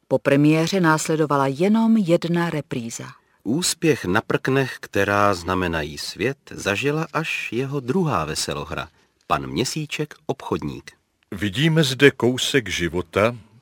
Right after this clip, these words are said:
Speaker 3: jaký být právě nemusí, ale jaký být může. A již v tom stojí tato hra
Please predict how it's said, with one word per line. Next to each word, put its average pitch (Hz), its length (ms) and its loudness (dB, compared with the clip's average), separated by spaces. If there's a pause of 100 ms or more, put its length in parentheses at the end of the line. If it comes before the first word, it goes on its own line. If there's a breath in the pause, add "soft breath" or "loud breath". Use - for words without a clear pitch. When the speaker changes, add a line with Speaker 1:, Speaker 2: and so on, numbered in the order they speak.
(140)
Speaker 3:
jaký 113 360 2
být 110 260 -6
právě 101 480 0
nemusí, 92 760 -6 (520 soft breath)
ale 85 300 4
jaký 95 380 0
být 120 380 -6
může. 95 540 -4 (640 soft breath)
A 98 60 0
již 113 280 2
v - 100 -12
tom 180 240 2
stojí 156 380 -2
tato 151 300 -4
hra 135 340 2